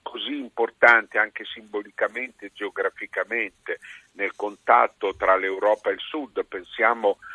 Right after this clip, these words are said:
quanti rifugiati la Turchia accoglie, assorbe e quanto è luogo di passaggio, i siriani e tanti altri, beh, in quel contesto l'allarme di Ban Ki-moon è importante. È un popolo, è una nazione, eh, di rifugiati, è una nazione di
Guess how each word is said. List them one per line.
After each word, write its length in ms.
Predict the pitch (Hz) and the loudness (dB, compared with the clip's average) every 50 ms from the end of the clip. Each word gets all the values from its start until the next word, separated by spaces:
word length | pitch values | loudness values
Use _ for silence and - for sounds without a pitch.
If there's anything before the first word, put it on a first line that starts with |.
| - - _ _ _ | -20 -20 _ _ _
quanti 460 | - 107 113 110 113 113 - - 110 | 4 6 6 6 6 4 -2 -12 -14
rifugiati 800 | 104 101 98 - - 98 95 - 110 110 113 117 120 - - 104 | -14 -14 -16 -20 -20 -20 -10 -2 2 4 4 4 2 0 -6 -8
la 160 | 95 95 95 - | -6 -6 -6 -6
Turchia 840 | - 98 98 - _ - - 110 113 113 113 107 107 104 98 92 - - - - - - - _ _ _ | -10 -16 -20 -20 _ -18 -16 -16 -12 -6 -2 0 2 2 2 2 -2 -6 -14 -20 -20 -20 -20 _ _ _
accoglie, 640 | - - - - - 127 127 147 156 156 139 123 107 | -4 -4 -4 0 4 8 8 8 8 6 2 -4 -6
assorbe 680 | - - - - - 127 131 147 165 160 143 127 120 110 | -6 -6 -8 -4 0 2 2 4 2 0 -2 -4 -4 -4
e 60 | 104 | -4
quanto 320 | - - 120 117 117 - 117 | -2 -2 -4 -4 -4 -6 -10
è 40 | 101 | -6
luogo 320 | 107 110 113 107 107 104 | -4 -4 -4 -4 -6 -10
di 120 | - 101 | -12 -14
passaggio, 580 | 92 - 110 104 - - 139 127 117 - - 101 | -10 -10 -10 -10 -2 2 2 2 2 0 -4 -12
i 100 | 95 90 - | -16 -14 -16
siriani 420 | - 101 - 110 113 113 101 101 | -18 -12 -6 -4 -4 -4 -4 -8
e 60 | 92 | -12
tanti 360 | - - 101 98 - - 143 131 | -10 -8 -10 -10 -10 -8 -4 0
altri, 500 | 107 98 101 - _ - - 131 131 - _ - - - _ _ _ | 0 0 0 -2 _ -16 -16 -16 -16 -18 _ -20 -20 -20 _ _ _
beh, 160 | 123 120 113 | 0 0 0
in 80 | 104 - | -2 -6
quel 200 | - 113 110 - | -8 -8 -8 -6
contesto 640 | - 135 139 135 - 113 107 110 113 - - - | -6 -6 -6 -2 0 0 0 0 -2 -4 -6 -4
l'allarme 600 | 98 95 92 92 95 98 101 113 123 120 113 104 | -2 -2 -2 -2 2 2 2 2 2 0 -8 -16
di 120 | - - - | -16 -16 -10
Ban 180 | _ 95 92 - | _ -8 -8 -8
Ki-moon 340 | - - 98 107 127 135 120 | -12 -18 -16 -14 -12 -10 -8
è 60 | 95 | -8
importante. 840 | 90 - - - 87 - _ - 127 127 113 87 - _ - - - - _ - - - - _ _ _ | -10 -8 -10 -10 -10 0 _ 4 6 6 4 2 -2 _ -16 -18 -18 -18 _ -20 -20 -20 -20 _ _ _
È 220 | - - 143 - 143 | -8 -4 -2 0 0
un 160 | 143 143 135 - | -2 -4 -8 2
popolo, 560 | - 185 175 156 135 - 104 98 95 95 98 | 4 6 6 6 6 4 2 2 2 2 2
è 60 | 110 | 0
una 240 | 120 120 120 127 127 | 0 0 -2 -2 0
nazione, 960 | 127 127 123 - _ _ _ - 156 160 170 175 175 170 160 147 135 127 113 | 0 -2 -4 -6 _ _ _ -6 -4 -4 -4 -4 -6 -6 -4 -2 -2 -2 0
eh, 340 | 90 98 104 101 98 92 - | 0 -2 -2 -2 -4 -6 -10
di 140 | - 117 120 | -12 -10 -10
rifugiati, 920 | 117 110 - - - 104 101 - 113 117 120 131 139 143 - _ - 120 | -10 -12 -14 -18 -20 -20 -8 2 6 8 8 8 6 4 0 _ -8 -8
è 40 | 110 | -6
una 200 | 107 107 107 104 | -6 -6 -8 -8
nazione 640 | 104 104 - _ _ - 123 123 139 151 143 131 117 | -8 -10 -12 _ _ -12 -8 -8 -8 -8 -8 -10 -12
di 180 | 101 _ 98 | -14 _ -20